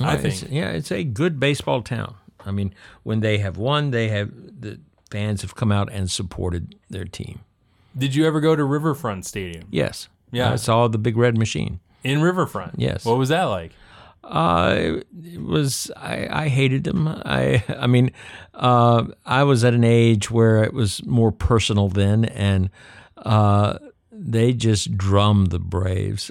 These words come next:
Speaker 2: I mean, just, I mean, this was back when the Braves were really awful, and the Reds were, I, I do remember going to a, uh, a doubleheader here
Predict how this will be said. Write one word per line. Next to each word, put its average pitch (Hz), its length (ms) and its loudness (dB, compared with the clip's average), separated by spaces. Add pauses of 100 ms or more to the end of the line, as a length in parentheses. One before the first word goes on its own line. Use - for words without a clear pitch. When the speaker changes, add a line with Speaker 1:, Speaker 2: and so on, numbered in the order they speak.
Speaker 2:
I 95 120 -2
mean, 92 300 0
just, 113 360 -4
I 104 60 -4
mean, 104 160 4
this 123 240 0
was 85 100 -8
back 87 240 -4
when 92 80 -4
the 90 80 -4
Braves 87 340 0
were 92 60 -4
really 85 300 -2
awful, 76 360 -6
and 87 160 -2
the 87 60 -4
Reds 87 380 -2
were, 87 180 -2 (500)
I, 117 240 -4
I 123 200 0
do 120 300 4
remember 113 420 4
going 110 340 4
to 101 220 2
a, 98 240 0 (600)
uh, 98 600 0 (360)
a 101 240 -2
doubleheader 104 840 0 (520)
here - 600 -2